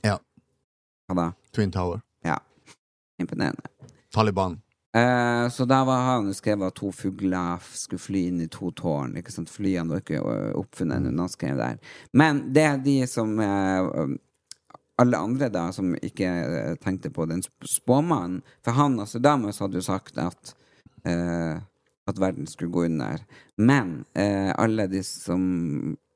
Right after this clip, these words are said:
Speaker 2: er vanlige da, ikke tror på alternative ting, har jo
Speaker 1: Er det
Speaker 2: da
Speaker 1: meg du snakker til?
Speaker 2: Ja, det
Speaker 1: Jeg tror kun på meg selv, jeg.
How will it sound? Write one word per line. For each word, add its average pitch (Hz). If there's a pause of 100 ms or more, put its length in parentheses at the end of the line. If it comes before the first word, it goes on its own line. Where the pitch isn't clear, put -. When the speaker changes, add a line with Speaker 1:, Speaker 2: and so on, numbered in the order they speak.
(360)
Speaker 2:
er 98
vanlige 104
da, 65
ikke 95 (140)
tror 95
på 87
alternative 92
ting, 139 (720)
har 117
jo 95
Speaker 1:
Er 98
det 113
Speaker 2:
da 113
Speaker 1:
meg 117
du 85
snakker 82
til? 87 (480)
Speaker 2:
Ja, 131
det 143
Speaker 1:
Jeg 123
tror 120
kun 107
på 92
meg 82
selv, 92
jeg. 92